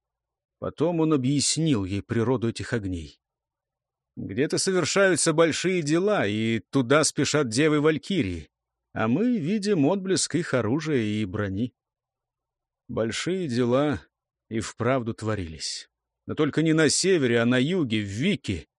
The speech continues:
где утверждал свою власть Харальд Косматый. Весной, когда прилетели лебеди и фьорд очистился ото льда,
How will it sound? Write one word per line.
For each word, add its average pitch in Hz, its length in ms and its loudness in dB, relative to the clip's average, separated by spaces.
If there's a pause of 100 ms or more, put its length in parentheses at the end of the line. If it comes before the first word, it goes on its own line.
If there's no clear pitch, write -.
(340)
где 101 160 -4
утверждал 123 560 0
свою 127 320 2
власть 147 440 2
Харальд 147 640 2
Косматый. 131 920 -2 (960)
Весной, 139 680 2
когда 120 320 0
прилетели 131 520 2
лебеди 127 440 2
и 120 140 4
фьорд 139 400 2
очистился 127 640 0
ото 127 180 2
льда, 131 380 2